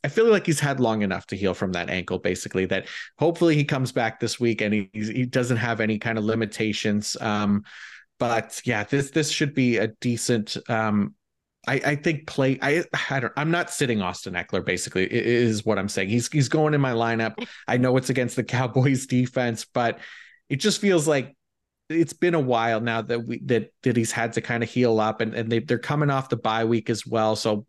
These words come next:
there was always the potential that if they had a game last week, he could have played. So this, this should be, I would think, a full workload for, for Austin Eckler. At least I hope so.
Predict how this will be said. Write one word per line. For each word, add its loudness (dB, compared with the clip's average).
there 4
was 4
always 4
the -2
potential -2
that 2
if -4
they 0
had -2
a 2
game 0
last -4
week, -2
he -6
could -2
have -4
played. 2
So 0
this, 0
this 2
should 0
be, 4
I 0
would 0
think, 0
a -4
full 2
workload 0
for, 0
for -2
Austin -2
Eckler. -4
At -4
least 0
I -2
hope -4
so. 0